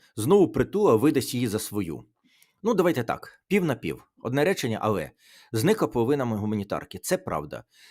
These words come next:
Державна митна служба України підтвердила, що гуманітарна допомога, яка надходила цього року,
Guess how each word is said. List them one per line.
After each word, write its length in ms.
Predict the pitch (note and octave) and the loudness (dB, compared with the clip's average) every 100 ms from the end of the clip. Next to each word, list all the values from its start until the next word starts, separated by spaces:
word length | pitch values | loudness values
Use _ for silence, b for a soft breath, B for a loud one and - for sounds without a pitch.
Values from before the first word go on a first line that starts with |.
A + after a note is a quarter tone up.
| b A#2 | b 0
Державна 520 | D#3 D3 G3 G3 D3+ | 0 2 -2 0 -2
митна 340 | D#3 C#3+ C3 | -2 -4 -8
служба 360 | - C#3+ A2+ C3 | -4 -4 0 -2
України 500 | B2 C#3+ D#3 E3+ D#3+ | 0 -2 -2 -2 -4
підтвердила, 880 | D#3+ F#3 - G2+ F#2+ F2+ G2+ G#2 B2 b b b | -6 -8 -6 -4 -2 -4 -4 -4 -8 b b b
що 140 | - C3 | -4 0
гуманітарна 520 | D#3 E3+ G3+ G#3 F#3 | 0 0 -2 -2 -2
допомога, 540 | - - D#3 C3 G#2+ | -2 0 0 0 0
яка 320 | B2 E3 F#3 | 0 -2 -2
надходила 680 | F#3+ F#3 - B2+ F2+ G2 G2+ | -2 -4 -6 -4 -2 0 -2
цього 400 | - C#3+ A2 A2 | -2 -2 0 0
року, 420 | G2+ G2+ - F#3 | 2 -2 -4 -8